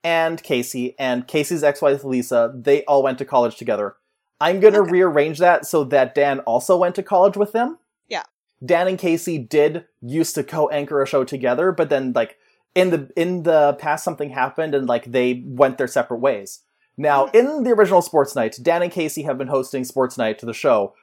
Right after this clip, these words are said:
Speaker 1: for two years now. It is, it is a very recent show, but this was also in ninety-eight. And, like, even then, one of the subplots churning in the background was the fact that they couldn't always get a foothold because they had launched a sports, a cable sports network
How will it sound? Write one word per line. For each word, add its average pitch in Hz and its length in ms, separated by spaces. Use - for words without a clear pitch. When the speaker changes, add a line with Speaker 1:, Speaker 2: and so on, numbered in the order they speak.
Speaker 1:
for 113 560
two 196 280
years 147 280
now. 92 260
It 185 80
is, 214 180
it 190 100
is 185 120
a 180 60
very 160 260
recent 143 340
show, 101 300
but 156 140
this 156 140
was 156 120
also 139 360
in 131 180
ninety-eight. 120 580
And, 143 120
like, 131 160
even 226 380
then, 131 340
one 143 420
of 143 220
the 131 280
subplots 143 640
churning 151 340
in 131 80
the 131 60
background 123 420
was 117 140
the 135 80
fact 123 220
that 127 100
they 135 120
couldn't 143 260
always 127 260
get 127 100
a 120 60
foothold 156 400
because 131 400
they 127 180
had 127 200
launched 135 460
a 127 80
sports, 180 500
a 143 80
cable 202 300
sports 190 320
network 139 400